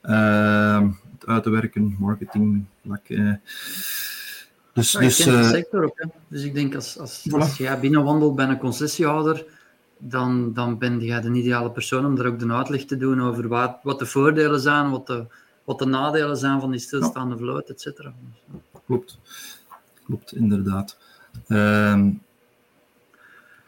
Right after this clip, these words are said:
Speaker 2: Ja.
Speaker 1: dus op zich, dat is, dat is nu een van mijn, mijn, mijn, mijn, mijn, mijn grootste taken, maar het, het fijne is, ja, het plat-, het, het,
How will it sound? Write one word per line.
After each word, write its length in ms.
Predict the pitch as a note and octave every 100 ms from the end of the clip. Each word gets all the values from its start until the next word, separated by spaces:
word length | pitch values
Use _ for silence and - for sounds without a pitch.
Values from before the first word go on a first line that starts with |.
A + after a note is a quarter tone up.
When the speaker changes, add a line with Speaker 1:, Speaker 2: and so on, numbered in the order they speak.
| _ - - _ _
Speaker 2:
Ja. 120 | - D3+
Speaker 1:
dus 80 |
op 120 | A#2 -
zich, 160 | C3
dat 180 | B2+ B2
is, 140 | A#2 -
dat 140 | B2
is 120 | A#2
nu 360 | C3 A#2+ A#2 G2+
een 180 | A#2 G#2
van 160 | G#2+
mijn, 180 | G#2+ G#2+
mijn, 200 | G#2+ G#2+
mijn, 220 | G#2+ G#2
mijn, 300 | G2+ G2 G2
mijn, 360 | G2+ G2 G2 F#2+ _ _ _ -
mijn 160 | G2+
grootste 600 | G2 G2+ G2+ - G2+ G2+ -
taken, 500 | G2+ A#2 - B2+ A#2
maar 420 | - A#2 G#2 - - - - - - -
het, 160 | - -
het 200 | - -
fijne 380 | B2 B2 C3 C3
is, 140 | B2+
ja, 300 | - B2+ B2
het 220 | A#2+ B2+
plat-, 360 | - A#2+ - -
het, 140 | A#2 -
het, 240 | - -